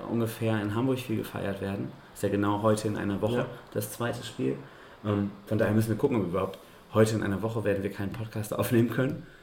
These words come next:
Speaker 2: Nee.
Speaker 1: Es sei denn, wir nehmen den rund ums Spiel auf.
Speaker 2: Ja, das wäre dann wirklich live und der wäre sehr lang oder geschnitten?
Speaker 1: Nee, ich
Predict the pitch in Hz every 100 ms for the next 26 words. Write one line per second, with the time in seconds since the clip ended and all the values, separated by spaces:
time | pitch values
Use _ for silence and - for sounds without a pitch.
0 | - 95 - 107 104 107 107 117 110 117
1 | 117 117 117 113 113 123 127 113 110 -
2 | - - - - - - - - - -
3 | _ - - - - 113 113 127 117 107
4 | 104 95 147 - 139 135 175 - - -
5 | - - - _ _ 107 104 101 104 104
6 | 95 95 98 120 196 - - - 117 107
7 | 101 95 - 107 107 92 - 165 190 117
8 | - 82 -